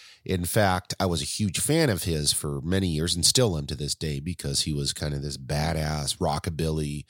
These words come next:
fucking hot rod, motorcycle, pinstriping dude. And, uh, I actually have a Von Dutch hat. I think I got a Von Dutch bag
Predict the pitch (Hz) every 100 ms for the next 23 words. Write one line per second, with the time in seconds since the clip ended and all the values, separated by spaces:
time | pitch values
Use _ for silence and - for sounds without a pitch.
0 | - - - - - 85 - 71 90 92
1 | 85 85 85 80 76 71 87 85 - 90
2 | 82 - 80 80 71 - 90 98 87 -
3 | 87 82 78 - 76 71 69 - 143 147
4 | 85 82 - - - - _ _ _ 117
5 | 107 101 98 92 92 90 87 85 80 -
6 | _ - 95 127 170 - 85 73 113 143
7 | 127 90 76 - _ _ _ 76 85 78
8 | 87 82 69 67 - 117 120 117 - 104
9 | 82 76 71 71 73 69 65 - 98 104
10 | 104 101